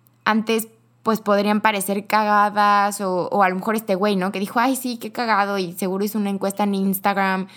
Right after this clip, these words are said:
Pero no, güey, o sea, sí piensa un poco más allá, ¿no? No, no, no hables nomás a, a hablar, no,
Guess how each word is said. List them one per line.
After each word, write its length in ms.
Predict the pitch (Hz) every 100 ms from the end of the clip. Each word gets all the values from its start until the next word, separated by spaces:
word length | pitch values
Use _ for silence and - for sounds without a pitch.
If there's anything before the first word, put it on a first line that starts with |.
| - - _ -
Pero 200 | 269 285
no, 240 | 311 381
güey, 340 | 240 208 190
o 80 | 190
sea, 220 | 220 233
sí 180 | 240 302
piensa 420 | - 349 349 359
un 80 | 359
poco 260 | 359 - 302
más 640 | 240 226 247 233 - - -
allá, 520 | 214 196 196 190 175
¿no? 200 | 175 175
No, 200 | 220 220
no, 280 | 220 226 240
no 300 | 233 247 247
hables 460 | 247 247 247 233 208
nomás 300 | 202 202 208
a, 80 | 208
a 240 | - 185
hablar, 360 | 180 180 180 190
no, 360 | 202 208 208